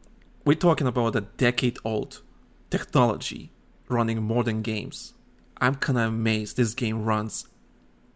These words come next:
actually pretty well. You can tell th-, it's fucking shit, but damn, what they achieved is pretty good. Anyway,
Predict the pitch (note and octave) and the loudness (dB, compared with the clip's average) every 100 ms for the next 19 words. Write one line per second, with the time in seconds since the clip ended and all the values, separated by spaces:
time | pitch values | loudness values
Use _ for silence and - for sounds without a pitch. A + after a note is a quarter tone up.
0 | - C#3 - C#3 B2 - B2+ - A#2 A#2+ | 2 4 2 -2 -2 -2 -2 0 2 4
1 | A2 - - - D3+ E3+ - F3 - A3 | 4 0 -6 -6 -2 2 4 2 2 2
2 | C#3+ G#2+ - - - - - - - D3+ | 2 0 -4 -12 -18 -20 -16 -16 -2 0
3 | - - - - B2 - G2 - - A#2 | 2 0 -2 -2 -2 -2 -6 -4 -2 -2
4 | - G#2+ - - - - - - - C#3+ | -2 -6 -6 -20 -20 -20 -20 -14 2 4
5 | B2 A#2+ C3 C3+ A#2+ - B2+ A2 - C3 | 4 4 2 2 0 0 -4 -4 -2 -2
6 | A2+ F2 - - - - - - - - | -2 -6 -8 -14 -20 -20 -20 -20 -6 0
7 | C#3 F#2 | 0 0